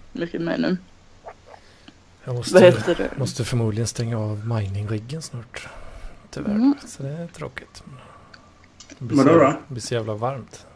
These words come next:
Speaker 1: Mm.
Speaker 3: Ja.
Speaker 1: Mm.
Speaker 2: Fan.
Speaker 1: Ja, min nya lägenhet har så mycket ljus, eller mycket sol på den här lägenheten, så det är typ bastu in-,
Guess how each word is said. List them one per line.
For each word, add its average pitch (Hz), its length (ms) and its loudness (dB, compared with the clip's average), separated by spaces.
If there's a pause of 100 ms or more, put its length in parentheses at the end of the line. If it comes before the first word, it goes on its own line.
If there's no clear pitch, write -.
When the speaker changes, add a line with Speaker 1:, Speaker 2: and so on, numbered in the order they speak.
(760)
Speaker 1:
Mm. 170 340 4
Speaker 3:
Ja. 113 240 0
Speaker 1:
Mm. 175 300 4 (2000)
Speaker 2:
Fan. 107 300 -8
Speaker 1:
Ja, 175 60 10
min 185 180 12
nya 180 220 12
lägenhet 180 520 8
har 165 100 2
så 165 120 -8
mycket 160 420 0 (440)
ljus, 165 680 4
eller 180 440 8
mycket 170 280 2
sol 147 320 4
på - 140 2
den 156 80 4
här - 80 2
lägenheten, - 500 2
så 165 120 6
det 160 100 10
är 160 140 10 (460)
typ 156 100 10 (100)
bastu - 400 6
in-, 139 200 0